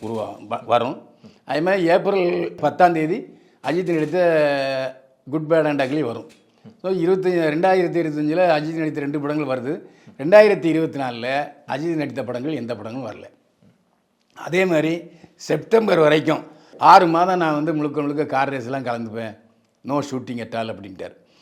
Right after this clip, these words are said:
அதுக்கப்புறம் ஒரு ஆறு மாசம் நான் என்னுடைய குடும்பத்தோட செலவழிப்பேன். ஒரு வருஷம் பிரேக்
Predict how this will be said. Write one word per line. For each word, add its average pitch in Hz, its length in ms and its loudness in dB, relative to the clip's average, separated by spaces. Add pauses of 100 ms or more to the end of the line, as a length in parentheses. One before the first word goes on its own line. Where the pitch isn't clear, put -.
(200)
அதுக்கப்புறம் 208 580 6
ஒரு 190 120 6
ஆறு 170 240 6
மாசம் 165 280 -2
நான் 175 80 -2
என்னுடைய 143 360 -4
குடும்பத்தோட 160 480 -2
செலவழிப்பேன். 117 680 -6 (1500)
ஒரு 170 360 4
வருஷம் 156 440 2
பிரேக் 139 280 0